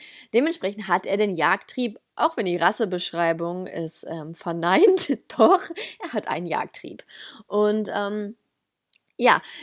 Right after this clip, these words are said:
dementsprechend fing das bei uns so an. Also ich sag mal so, bis zum zehnten Lebensmonat hatte ich den liebsten Hund. Er wusste auch noch gar nicht, was Jagen ist. Und dann durch einen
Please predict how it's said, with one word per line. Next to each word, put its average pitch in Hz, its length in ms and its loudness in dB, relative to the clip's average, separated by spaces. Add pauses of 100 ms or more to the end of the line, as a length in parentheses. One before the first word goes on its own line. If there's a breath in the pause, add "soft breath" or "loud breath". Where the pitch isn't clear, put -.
dementsprechend 233 880 2 (300 loud breath)
fing 302 280 0
das 330 160 -2
bei 220 220 0
uns 208 180 -4
so 165 200 0
an. 185 380 -2
Also 208 180 -4
ich 240 80 -6
sag 285 180 -4
mal 277 140 -4
so, 220 100 -2
bis 240 220 -2
zum 254 220 -6
zehnten 320 580 -6
Lebensmonat 202 880 -4
hatte 233 180 -6
ich 247 140 -6
den 220 220 -4
liebsten 247 760 -6
Hund. 185 520 -4 (360 loud breath)
Er 226 180 0
wusste 302 300 0
auch 294 60 -2
noch 277 220 -4
gar 240 220 -2
nicht, 262 240 -8
was 254 220 -4
Jagen 208 480 -2
ist. - 380 -8
Und 262 220 -10
dann 294 260 -6
durch 302 240 -8
einen 269 280 -12